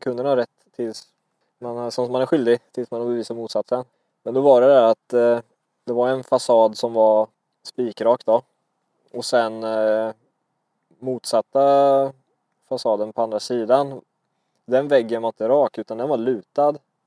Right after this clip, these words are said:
Skulle den vara, liksom. Så att det var, längst in i rummet var det smalare, och så var det bredare och bredare ju längre ut man kom. Och då sa ju de, "Ja, den är sjuttio centimeter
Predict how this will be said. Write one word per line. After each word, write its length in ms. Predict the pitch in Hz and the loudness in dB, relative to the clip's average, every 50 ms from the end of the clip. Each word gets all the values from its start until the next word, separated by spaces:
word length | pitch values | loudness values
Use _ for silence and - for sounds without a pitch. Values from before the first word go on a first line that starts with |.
| _ _ _ _ | _ _ _ _
Skulle 260 | - - 143 131 110 120 | -10 -4 -4 -2 -2 0
den 100 | 143 143 | 0 0
vara, 100 | 117 95 | -2 -2
liksom. 280 | 95 95 - 101 95 - _ _ _ _ _ _ _ _ 143 _ _ _ _ _ | -4 -6 -10 -12 -12 -12 _ _ _ _ _ _ _ _ _ _ _ _ _ _
Så 120 | - 117 | -8 -8
att 100 | 113 - | -6 -6
det 80 | - 117 | -4 0
var, 420 | 117 113 113 113 113 113 113 113 - _ | 2 4 4 4 4 4 2 0 -4 _
längst 320 | - 117 120 117 113 - - | -6 -6 -6 -6 -6 -6 -4
in 180 | 139 143 143 | -4 -2 0
i 60 | 135 123 | 0 0
rummet 280 | 123 113 113 110 - | 0 -2 -4 -4 -4
var 80 | 117 110 | -4 -6
det 40 | 104 | -6
smalare, 480 | - - 123 117 104 92 98 110 120 | -4 -4 -2 -2 0 0 0 0 -2
och 80 | 120 - | -2 -4
så 80 | - | -6
var 60 | 113 - | -10 -10
det 60 | - 107 | -10 -10
bredare 360 | 104 113 110 101 98 98 98 | -8 -6 -6 -4 -6 -6 -10
och 60 | 98 | -10
bredare 400 | 101 113 107 95 92 107 117 127 | -8 -8 -8 -8 -8 -8 -10 -10
ju 80 | 131 127 | -10 -10
längre 260 | 117 101 95 98 110 | -12 -12 -12 -12 -12
ut 180 | 123 127 - | -12 -12 -12
man 100 | - 120 | -16 -16
kom. 180 | - - 76 - _ _ _ _ _ _ _ _ _ _ _ - | -14 -14 -16 -16 _ _ _ _ _ _ _ _ _ _ _ -10
Och 80 | 113 | -4
då 320 | 117 120 127 135 135 135 - - _ _ _ _ _ _ _ _ _ _ _ _ _ _ _ _ _ _ _ | -2 2 4 4 4 4 2 -2 _ _ _ _ _ _ _ _ _ _ _ _ _ _ _ _ _ _ _
sa 220 | - - 143 127 113 | -6 -2 0 0 2
ju 60 | 113 | 0
de, 160 | 113 107 101 | 0 -2 -2
"Ja, 220 | 113 120 127 127 127 | -2 0 0 0 0
den 140 | 131 131 | -2 -4
är 120 | 135 131 131 | -4 -6 -6
sjuttio 280 | - - 131 - - 117 | -8 -10 -12 -12 -12 -12
centimeter 480 | - 123 117 - - 120 117 110 - | -10 -12 -12 -12 -12 -10 -10 -10 -8